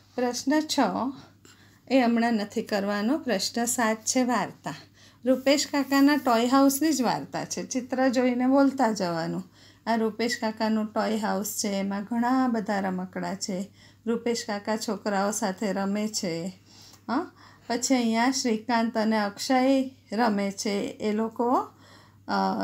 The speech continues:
શ્રીકાંત અને અક્ષય રમે છે ને આ કોણ? રુચા. હા, એ પણ રમવા આવી છે. પછી ટીચર બનેલી રુચા વાંદરા સાથે ટીચર, ટીચર રમે છે. પછી અહીં છે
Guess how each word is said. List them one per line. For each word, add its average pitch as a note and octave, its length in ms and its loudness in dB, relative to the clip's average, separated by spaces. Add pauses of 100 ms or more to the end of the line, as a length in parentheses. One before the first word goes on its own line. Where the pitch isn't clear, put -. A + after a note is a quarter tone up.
(120)
શ્રીકાંત A#3+ 540 -2
અને A3 220 0
અક્ષય A3+ 420 -2
રમે G#3+ 320 0
છે A3 220 -2
ને G#3+ 200 -2
આ A3+ 220 -2
કોણ? D#4+ 360 0
રુચા. C4+ 420 2 (760)
હા, F4 300 2
એ B3 100 2
પણ C4+ 240 4
રમવા A3+ 320 2
આવી G3+ 300 -2
છે. G3 360 -6 (480)
પછી C4+ 500 0 (160)
ટીચર C#4 380 2
બનેલી A#3 560 0
રુચા A#3+ 380 0
વાંદરા A#3 420 0
સાથે C4 640 0 (800)
ટીચર, C4+ 380 2
ટીચર B3 380 0
રમે F#3+ 360 -2
છે. - 320 -6 (720)
પછી A#3 320 0
અહીં C#4 360 6
છે A#3 340 -2